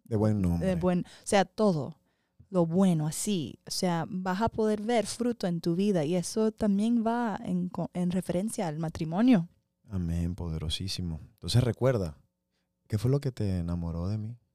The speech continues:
Speaker 1: ¿Te
Speaker 2: Ah.
Speaker 1: recuerdas?
Speaker 2: Ah.
Speaker 1: ¿Qué te, qué fue eso que, que, que te volvió loca?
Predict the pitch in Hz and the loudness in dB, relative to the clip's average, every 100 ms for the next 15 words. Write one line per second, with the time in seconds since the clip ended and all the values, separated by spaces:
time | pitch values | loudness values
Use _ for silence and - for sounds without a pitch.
0 | _ 220 247 240 240 247 240 - _ _ | _ -2 0 2 2 0 -2 -8 _ _
1 | _ _ - - - - - - - - | _ _ -18 -16 -14 -16 -16 -16 -16 -18
2 | - _ _ _ _ _ _ 226 220 214 | -20 _ _ _ _ _ _ -6 -2 -2
3 | 196 190 185 - - - - 101 95 87 | -4 -6 -10 -12 -16 -20 -14 -10 -8 -8
4 | - 95 92 95 92 85 73 64 57 _ | -6 -4 -4 -6 -6 -6 -6 -12 -18 _
5 | _ _ _ _ _ 90 87 80 73 78 | _ _ _ _ _ -6 -2 -2 -2 0
6 | 82 82 78 - | 2 2 0 -8